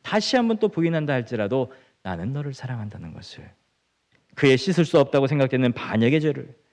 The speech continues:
그토록 사랑한다고 했던, 고백했던,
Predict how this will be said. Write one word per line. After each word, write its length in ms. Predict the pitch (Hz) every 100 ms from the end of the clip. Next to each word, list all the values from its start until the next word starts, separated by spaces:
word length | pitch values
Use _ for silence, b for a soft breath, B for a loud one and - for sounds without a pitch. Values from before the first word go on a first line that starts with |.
| _ _ _
그토록 400 | 226 - 247 226
사랑한다고 680 | - 214 214 214 214 208 202
했던, 240 | 196 214
고백했던, 680 | 196 170 185 180 180 190 120